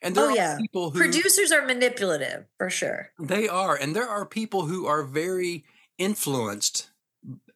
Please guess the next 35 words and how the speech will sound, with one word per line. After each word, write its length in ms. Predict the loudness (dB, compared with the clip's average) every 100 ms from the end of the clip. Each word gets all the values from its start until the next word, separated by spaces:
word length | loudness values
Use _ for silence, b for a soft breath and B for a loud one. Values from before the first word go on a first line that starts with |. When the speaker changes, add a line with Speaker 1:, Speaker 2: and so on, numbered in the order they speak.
| _ -4
Speaker 1:
by 300 | 0 2 2
other 220 | 2 0
people, 600 | -2 -4 -2 -2 -4 -8 -2
and 180 | 0 2
they 100 | 0
play 280 | 0 2
off 220 | 4 2 0
of 40 |
that. 180 | 0 0
And 120 | 0
then 100 | 0
some 160 | 2 2
people, 300 | 0 0 0
like 200 | 0 0
Medina, 420 | -2 -2 -2 0
are 180 | -2 -2
not. 420 | -2 -2 -4 -10 _ B B B B
And 180 | 0 2
I 80 |
think 200 | 2 2
that 160 | 2 0
becomes 400 | 0 0 0 0
with 260 | -2 -2 -4
just 220 | -4 -4
a 40 | -2
personality 600 | 0 2 4 2 0 -2
trait 300 | 0 -2 0
where 260 | 2 2
a 100 | 2
lot 160 | 2 0
of 60 |
times 220 | 0 0 0
you 80 |
fall 400 | -2 2 4 4
into 580 | 2 0 0 0 -2 -4